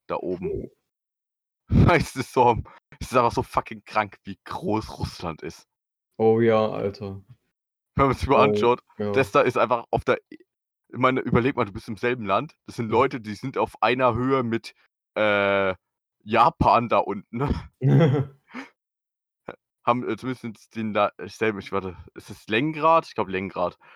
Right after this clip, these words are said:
Speaker 1: ähm, wie Japan. Und dann gibt's Leute, die haben denselben Längengrad wie, keine Ahnung,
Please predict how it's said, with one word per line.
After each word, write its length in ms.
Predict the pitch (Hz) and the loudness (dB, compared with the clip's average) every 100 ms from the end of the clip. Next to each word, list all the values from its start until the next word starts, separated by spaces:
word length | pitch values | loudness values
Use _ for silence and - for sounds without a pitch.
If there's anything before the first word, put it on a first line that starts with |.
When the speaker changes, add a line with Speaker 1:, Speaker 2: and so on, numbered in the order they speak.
| _ - | _ -2
Speaker 1:
ähm, 340 | 110 107 104 | 0 0 -4
wie 240 | - 104 104 | -12 -14 0
Japan. 500 | 110 131 - 104 127 _ _ _ _ | 2 4 4 2 0 _ _ _ _
Und 360 | 131 156 - _ _ - | 0 0 -6 _ _ -2
dann 160 | 131 | -2
gibt's 200 | 135 - | -4 -2
Leute, 260 | 139 151 139 | 2 2 2
die 60 | 127 | 0
haben 80 | |
denselben 460 | 123 113 131 143 127 | -2 -2 0 0 -2
Längengrad 500 | 117 131 - 123 127 - | -4 -4 0 0 0 -4
wie, 320 | 123 123 110 - _ _ _ _ - | -2 0 -2 -8 _ _ _ _ -4
keine 220 | 131 127 | 2 6
Ahnung, 380 | 139 135 113 | 6 4 0